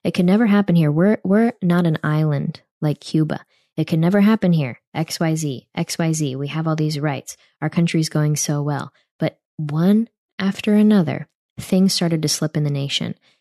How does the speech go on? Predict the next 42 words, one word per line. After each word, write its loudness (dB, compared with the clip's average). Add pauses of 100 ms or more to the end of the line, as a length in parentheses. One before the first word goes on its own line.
And 2
Gabby 2
Franco -2
looks -2
at -4
my 0
camera -2
that -2
I'm 2
interviewing -2
her 2
on, -2
and -2
she -2
says, -2 (960)
"So 2
now 4
I'm 4
here 4
in 4
America. -4 (1000)
And 0
I'm 4
trying 2
to 2
say -2
exactly 0
what 0
the -2
Cubans 0
told -2
the 0
Venezuelans. -4 (360)
But -2
now 2
I'm 2
a 2
Venezuelan 0
telling -2
this -2
to -4
Americans. -6